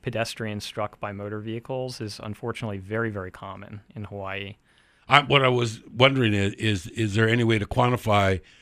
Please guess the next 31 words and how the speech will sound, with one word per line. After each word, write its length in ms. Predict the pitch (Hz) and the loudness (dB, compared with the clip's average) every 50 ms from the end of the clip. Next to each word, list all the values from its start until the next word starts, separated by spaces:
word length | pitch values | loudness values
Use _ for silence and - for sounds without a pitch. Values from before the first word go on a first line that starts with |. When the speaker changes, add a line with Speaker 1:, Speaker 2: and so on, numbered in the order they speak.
| _ _ _ _ - | _ _ _ _ 2
Speaker 2:
uh, 220 | 101 101 101 98 95 | 4 4 6 6 4
when 220 | 95 107 113 113 | 4 4 4 4
you've 140 | 110 101 98 | 2 2 4
had 200 | 127 135 135 123 | 4 4 4 4
one 140 | 120 117 110 | 2 0 0
of 80 | 101 | 0
these 160 | 98 101 95 - | 0 -2 -2 -2
traumatic 480 | - - 117 110 113 113 107 101 85 92 | -4 -2 0 2 2 2 0 0 -4 -8
experiences, 580 | 82 - - - 143 147 135 104 - 95 87 | -8 -8 -6 -2 -2 -2 -2 -2 -4 -4 -2
what 220 | 90 120 127 123 120 | 0 0 0 0 0
you 100 | 120 110 | -2 0
brought 240 | 101 120 113 113 - | 0 0 0 0 -2
to 60 | 113 | -6
the 120 | 98 101 | -8 -6
game 240 | 95 113 110 101 92 | -4 -4 -4 -4 -4
in 40 | 92 | -6
the 60 | 90 | -8
first 320 | - - 135 127 113 - - | -8 -6 -6 -6 -8 -8 -12
place? 240 | 101 76 71 - | -14 -14 -12 -10
In 80 | 117 117 | -6 -4
other 160 | 113 107 107 | -4 -2 -2
words, 180 | 104 95 - - - - - - _ | -4 -6 -8 -10 -18 -20 -20 -18 _
what 180 | 107 131 139 - | -6 -6 -6 -2
shape 300 | - - 156 151 147 - | 0 0 0 0 0 0
you 120 | 135 127 | 0 2
were 160 | 123 127 127 123 | 2 2 2 2
in 280 | 135 139 123 104 110 - - | 2 0 0 -2 -4 0 2
when 120 | 123 117 107 | 2 2 2
you 100 | 104 - | 2 4
got 240 | 120 127 135 - | 6 6 6 4
hit? 300 | - 110 98 - - - | 2 -2 -10 -12 -14 -16